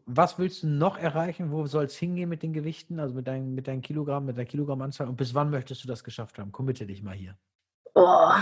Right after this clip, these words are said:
Speaker 2: okay, das wird
Speaker 1: <laughs>
Speaker 2: schwer. Aber ich möchte auf jeden Fall bis zu, also sagen wir mal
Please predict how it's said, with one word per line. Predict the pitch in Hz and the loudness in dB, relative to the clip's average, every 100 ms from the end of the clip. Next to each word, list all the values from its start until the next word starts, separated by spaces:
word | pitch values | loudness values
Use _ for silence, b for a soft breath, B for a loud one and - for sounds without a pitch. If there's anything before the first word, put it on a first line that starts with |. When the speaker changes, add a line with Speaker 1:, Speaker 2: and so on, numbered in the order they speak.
| 196 | 6
Speaker 2:
okay, | 220 208 - 208 180 | 8 8 12 12 12
das | 190 170 | 10 8
wird | 190 | 8
Speaker 1:
<laughs> | |
Speaker 2:
schwer. | - 151 214 208 185 - | 6 2 8 10 10 8
Aber | 196 208 208 | 6 4 0
ich | 233 - | 0 0
möchte | 240 262 269 - | 2 2 2 0
auf | 220 - | 0 0
jeden | 233 240 262 247 | 2 2 4 0
Fall | - 226 220 220 214 - | 0 6 8 6 2 2
bis | 240 240 - | 2 2 -6
zu, | - 208 202 196 190 - _ _ - 220 | -2 2 4 4 0 -6 _ _ -6 2
also | 185 190 185 | 4 4 4
sagen | - 190 190 | 8 10 10
wir | 185 | 10
mal | 180 180 180 175 | 8 8 6 6